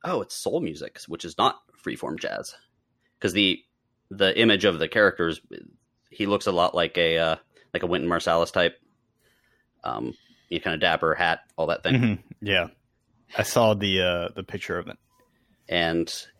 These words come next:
Speaker 1: so it was very, so I was like, "Okay, maybe it's Jazz." Then I was like, "Oh, it's not." So that'll be, it'll be interesting.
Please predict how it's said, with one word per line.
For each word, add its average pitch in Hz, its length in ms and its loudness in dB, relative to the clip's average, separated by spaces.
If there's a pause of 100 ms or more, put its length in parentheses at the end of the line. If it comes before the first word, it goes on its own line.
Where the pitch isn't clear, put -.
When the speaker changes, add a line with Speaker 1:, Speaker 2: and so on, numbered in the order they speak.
(100)
Speaker 1:
so - 160 0
it 80 60 2
was 82 140 -2
very, 101 420 4
so - 100 2
I 85 40 4
was 82 80 0
like, 107 120 0
"Okay, 120 240 6
maybe 104 280 4
it's 80 100 -4
Jazz." 113 380 4
Then 95 80 -2
I 87 40 -2
was 85 100 -6
like, 87 140 -10
"Oh, 170 60 0
it's - 140 -8
not." - 320 -6
So - 100 -6
that'll 165 160 0
be, 190 160 -2
it'll 170 160 -2
be 185 140 -8
interesting. - 400 -10